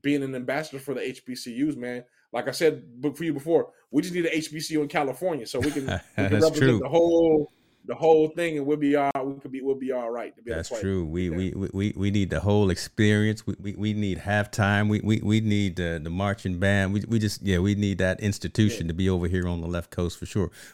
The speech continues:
Speaker 2: But like you're saying, what, what is Deion doing? He's winning.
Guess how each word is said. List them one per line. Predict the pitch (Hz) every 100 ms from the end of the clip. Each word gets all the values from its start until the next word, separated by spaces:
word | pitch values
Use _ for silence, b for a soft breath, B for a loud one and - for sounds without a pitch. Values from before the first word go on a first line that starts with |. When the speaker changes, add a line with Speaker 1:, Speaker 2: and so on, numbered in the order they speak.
| -
Speaker 2:
But | 101 - 95 _
like | 92 95
you're | 87
saying, | 120 113 98 - -
what, | 104 101
what | 98 98
is | 92
Deion | 101 101 98
doing? | 107 120 127 _ _
He's | 98
winning. | 82 98 208 -